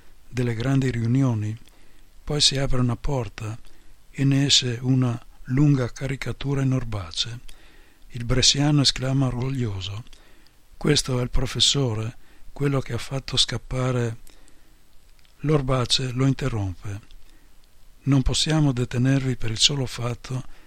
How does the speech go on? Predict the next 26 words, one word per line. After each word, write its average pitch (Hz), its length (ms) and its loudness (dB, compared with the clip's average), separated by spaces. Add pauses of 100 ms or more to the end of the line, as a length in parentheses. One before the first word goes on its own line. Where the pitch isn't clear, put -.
(220)
di 131 120 -2
aver 120 160 0
fatto 139 340 -6
scappare 131 500 -2
quei 120 140 -2
soldati. 113 760 0 (540)
In 139 120 2
fondo 135 420 2
sono 127 380 2
soldati 120 480 -2
italiani, 113 640 -2 (380)
anzi, 113 500 -2 (400)
spero 143 460 0
di 127 120 0
rivederla 120 540 -2
presto, 110 640 -4 (320)
e - 120 -4
spesso 117 640 0 (540)
abbiamo 135 400 4
bisogno 123 520 2
di 110 120 -4
gente 127 380 0
come 117 260 -2
lei. 95 360 -6 (540)
Vada 131 360 2
pure, 104 500 -4